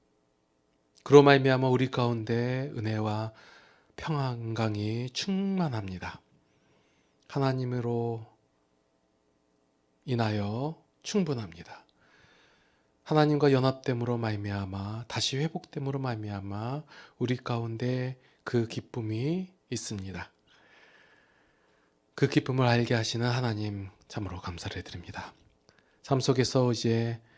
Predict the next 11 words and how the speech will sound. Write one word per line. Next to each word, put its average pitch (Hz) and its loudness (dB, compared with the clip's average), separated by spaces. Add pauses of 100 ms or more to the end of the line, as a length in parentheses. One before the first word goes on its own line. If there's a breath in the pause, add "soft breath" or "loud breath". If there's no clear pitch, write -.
(440 soft breath)
우리가 107 2
하나님께서 139 2
주신 135 0
그 131 -2
평강으로 135 0
말미암아 101 -2
그 - -12
평화를 117 -4 (360 loud breath)
누리게 101 0
하여 92 -2
주시옵소서. - -10